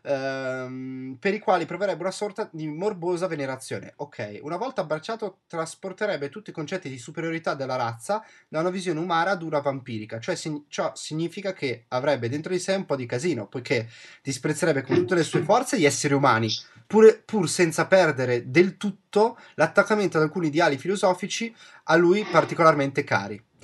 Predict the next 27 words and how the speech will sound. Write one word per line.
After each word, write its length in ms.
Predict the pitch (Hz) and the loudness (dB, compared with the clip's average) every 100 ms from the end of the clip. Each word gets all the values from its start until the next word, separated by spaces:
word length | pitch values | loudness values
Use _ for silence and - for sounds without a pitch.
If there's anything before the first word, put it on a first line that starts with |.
| - _ | -20 _
Inoltre 420 | 208 226 175 156 | 4 6 6 0
sarebbe 320 | 170 180 185 | 4 4 6
anche 240 | 185 156 170 | 4 4 2
razzista 460 | 185 - 214 - | 2 0 -6 0
verso 240 | 165 139 156 | 0 0 -4
alcuni 260 | 151 151 | -2 -6
clan 300 | 147 143 120 | 2 2 2
come 180 | 117 139 | -2 -4
Nosferatu. 600 | 143 - 139 127 113 - | -4 -2 -2 0 -4 -8
Che 100 | - | -2
dici, 260 | 202 185 - | 0 0 -4
potrebbe 320 | - 147 143 | -2 -2 -2
starci? 440 | - 175 160 - 139 | 2 2 2 -2 -2
Cosa 200 | 175 180 | 0 0
mi 80 | 165 | 0
suggerisci 760 | 170 147 156 135 113 120 113 - - - | -4 -2 0 0 -2 -4 -8 -12 -20 -6
di 120 | 139 | -2
migliorare 480 | 139 139 143 147 139 | 4 8 8 8 6
ed 80 | 131 | 2
adattare 420 | 120 117 139 127 | -4 2 2 2
alla 120 | 120 | -2
sua 160 | - 113 | -6 -12
storia? 440 | - 180 190 202 - _ _ _ 240 | -2 0 2 -2 -6 _ _ _ -2
In 220 | 277 277 | 0 4
realtà 320 | 254 247 302 | 4 6 4
mi 100 | 202 | 4
piace. 460 | - - - - | 0 -2 -2 -10